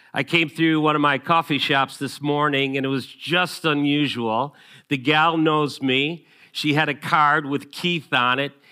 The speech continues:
said, "Hey, Keith, good morning, Merry Christmas," gave me a card. I opened it up, it's a really cool card, and a free cup of coffee. Does it get any better than that?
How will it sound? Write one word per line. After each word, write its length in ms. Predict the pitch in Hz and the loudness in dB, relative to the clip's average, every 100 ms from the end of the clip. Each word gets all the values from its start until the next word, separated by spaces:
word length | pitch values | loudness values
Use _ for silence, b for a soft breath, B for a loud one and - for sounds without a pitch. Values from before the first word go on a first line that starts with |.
| b | b
said, 220 | - 143 | -4 -2
"Hey, 160 | 131 170 | 0 0
Keith, 420 | 143 160 160 151 | -2 0 0 0
good 120 | 147 | -4
morning, 380 | 143 147 160 165 | -2 0 0 2
Merry 200 | 156 151 | 2 0
Christmas," 600 | 143 - 165 - 175 175 | -2 -2 -2 -2 -4 -4
gave 240 | - 156 160 | -2 -2 0
me 120 | 151 | -2
a 60 | |
card. 400 | - - 165 156 | -2 0 2 2
I 80 | 143 | 2
opened 300 | 139 160 175 | 0 -2 -4
it 100 | 175 | 0
up, 160 | 143 151 | 0 0
it's 140 | - | -4
a 40 | 135 | -2
really 260 | 143 175 | 0 -2
cool 300 | 165 190 185 | -2 -2 -2
card, 540 | 185 - 135 139 139 123 B B - | -4 0 2 2 0 -8 B B -2
and 340 | 165 180 170 - | 0 0 -2 -2
a 240 | 160 160 | 0 0
free 500 | 156 - 160 165 156 | -2 -6 0 0 0
cup 340 | - - 131 | -4 -4 -4
of 140 | 127 120 | -6 -8
coffee. 640 | - 123 107 - 90 - _ _ b b b b | 0 0 0 -4 -14 -16 _ _ b b b b
Does 180 | 156 143 | -2 -2
it 100 | 135 | -2
get 120 | 151 | 0
any 220 | 160 160 | 2 0
better 260 | 151 160 165 | 0 0 0
than 140 | 165 | 0
that? 280 | 165 175 | 0 0